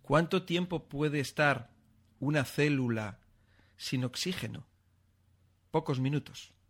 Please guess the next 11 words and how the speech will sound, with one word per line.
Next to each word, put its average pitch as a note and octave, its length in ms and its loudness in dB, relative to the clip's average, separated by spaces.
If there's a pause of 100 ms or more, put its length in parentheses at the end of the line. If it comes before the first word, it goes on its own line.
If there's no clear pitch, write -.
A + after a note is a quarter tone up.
(180)
muy D#3+ 320 0
pocos. - 460 -16 (560)
Tres C3 200 -2
minutos, F3+ 540 0
cuatro C#3 300 -2
minutos, E3 720 0 (680)
¿veis? D#3 360 0 (760)
Ese A3 160 0
es F#3+ 80 -2
el F#3+ 80 2
problema. G#2 460 -4